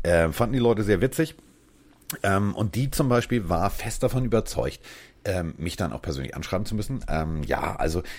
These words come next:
das verstehe ich nicht und das ist, äh, wer, du hast doch keine Ahnung von College Football. Ähm, ich habe dann mal geguckt, wann sie geboren ist. Also da war sie noch ein wirklich warmer Gedanke ihres Vaters. Da habe ich mein erstes College Football Spiel gesehen. Ähm, das muss man echt mal relativieren. Also nur weil du,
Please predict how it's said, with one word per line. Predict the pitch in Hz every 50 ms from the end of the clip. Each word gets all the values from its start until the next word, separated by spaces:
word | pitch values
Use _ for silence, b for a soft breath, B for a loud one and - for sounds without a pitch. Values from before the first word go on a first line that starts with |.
| B B
das | - 95 -
verstehe | - 85 - - 117 117
ich | 117 95
nicht | 117 110 - -
und | 73 73
das | 76 76
ist, | 85 73 - -
äh, | 67 69 67 -
wer, | 71 67 64 60 -
du | - -
hast | - - -
doch | - 80
keine | - - 80 71 62
Ahnung | 71 104 127 117
von | - 101 92
College | - 110 107 101 - -
Football. | - 104 - - 92 82 B B B B B B B -
Ähm, | 95 95 80 71
ich | 82 117
habe | 113 -
dann | 135 113
mal | 101 101
geguckt, | 98 - - 120 87 71
wann | 78 80 98 117
sie | 113 127 117
geboren | 117 110 - 98 101 120 139
ist. | 143 147 -
Also | - 95 87 98 85
da | 73 - 90 87 82 90
war | 90 87
sie | 82 82 101 127
noch | 143 131 113 - 120
ein | 113 104 101
wirklich | 92 - 92 92 85 87 76 -
warmer | 87 104 123 127 117
Gedanke | 107 101 80 104 107 104 101
ihres | 64 76 82 82
Vaters. | - - 123 117 113 113 -
Da | - 90
habe | 90 -
ich | - -
mein | 98 90 64
erstes | 85 - - 82 -
College | - 165 165 - -
Football | - 85 - - 64 -
Spiel | - 55 52
gesehen. | 50 52 50 - - - B B B B B B B B -
Ähm, | - 98 92 92 90 87 82 80 73 - - -
das | 101 95 - -
muss | 147 160 - -
man | 143 123
echt | - 117 - - 123
mal | 117 110 85 60 85 87 62
relativieren. | 98 110 104 101 - - 95 104 143 151 101 -
Also | - 82 104 - B B B B B B B B
nur | - 117 120 131 156 160 110 110
weil | 117 120 127 127
du, | 120 120 120 120 120 120